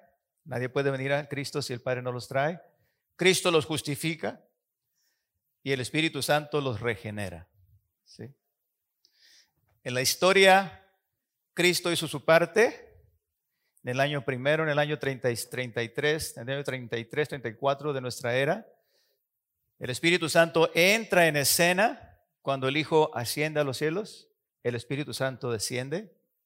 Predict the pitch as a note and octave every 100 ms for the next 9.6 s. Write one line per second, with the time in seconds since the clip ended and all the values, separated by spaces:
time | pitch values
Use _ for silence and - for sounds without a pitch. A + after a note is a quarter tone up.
0 | _ _ _ _ _ _ _ _ - D3+
1 | F3 E3+ _ _ _ _ _ _ B2 A2
2 | C#3+ D3+ D#3+ - _ _ _ _ C#3+ D#3+
3 | C3 C3 E3+ - _ - B2+ C#3+ B2 A#2
4 | - C3 - D#3+ D#3+ C#3+ B2 G#2+ G2+ -
5 | - _ _ _ _ - C#3 C3+ - _
6 | _ _ _ _ _ _ _ _ _ _
7 | _ _ _ _ _ _ _ _ - A#2+
8 | A2+ B2 B2+ B2+ - _ _ _ _ A2
9 | A#2 A2 G#2+ G2 F#2+